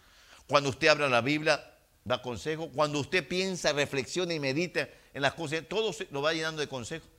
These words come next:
Mire el consejo que nos acaba de dar el Señor. "Voy a traer pueblo nuevo.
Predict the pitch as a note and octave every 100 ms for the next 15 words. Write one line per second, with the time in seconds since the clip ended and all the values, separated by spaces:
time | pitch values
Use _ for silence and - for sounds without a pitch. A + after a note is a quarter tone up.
0 | _ _ _ _ _ _ _ _ _ _
1 | _ _ _ - D4+ C#4+ A3+ A#3 A3+ G#3
2 | E3 G#3+ F#3 F3+ D3 D3 D3 - _ _
3 | _ _ _ _ _ _ - D#3 G#3 G3+
4 | G3+ F#3 G#3 G3 F#3+ F#3 C3+